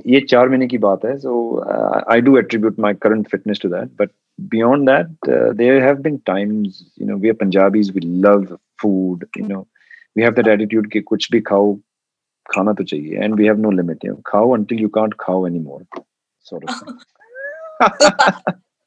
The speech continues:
Speaker 2: On that note, one last request, if you can give a small message to all the listeners of nine X M, will be really great.
Speaker 1: So guys, thank you very much for your continued love and support over the years for myself. And, um, listen to the new song,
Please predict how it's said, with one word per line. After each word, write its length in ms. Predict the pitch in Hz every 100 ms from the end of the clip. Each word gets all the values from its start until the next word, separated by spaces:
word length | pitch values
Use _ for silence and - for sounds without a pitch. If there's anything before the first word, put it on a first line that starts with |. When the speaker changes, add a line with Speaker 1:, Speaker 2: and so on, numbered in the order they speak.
| _
Speaker 2:
On 180 | 240 277
that 200 | 302 330
note, 180 | 302 311
one 200 | 302 330
last 360 | 247 214 302 -
request, 480 | 339 233 226 240 247
if 100 | 247
you 60 |
can 160 | 277 262
give 120 | 254
a 80 | 285
small 480 | - 254 226 254 269
message 360 | 240 247 254
to 100 | -
all 300 | 262 226 254
the 80 | 277
listeners 400 | 277 233 233 233
of 160 | 233 233
nine 280 | 196 208 226
X 220 | 214 -
M, 300 | 190 190 233
will 120 | 202
be 120 | 202 214
really 240 | 180 175
great. 300 | 165 - - _ _ _ _ _ _ _
Speaker 1:
So 120 | 131
guys, 220 | 160 170
thank 240 | - 185 185
you 40 |
very 180 | 170 160
much 260 | 160 175
for 120 | - 131
your 100 | 127
continued 680 | 135 143 143 139 135 123 -
love 380 | 101 98 123 139
and 120 | 143
support 400 | 139 107 120 117
over 160 | 117 107
the 120 | 107
years 260 | 107 107 -
for 140 | 123
myself. 480 | 127 110 98 131 - _ _ _ _ _ -
And, 540 | 104 104 104 104 98
um, 360 | 101 98 101 101 _ _ -
listen 320 | 104 135 - 139
to 80 |
the 80 | 123
new 180 | 117 117
song, 460 | 113 110 107 143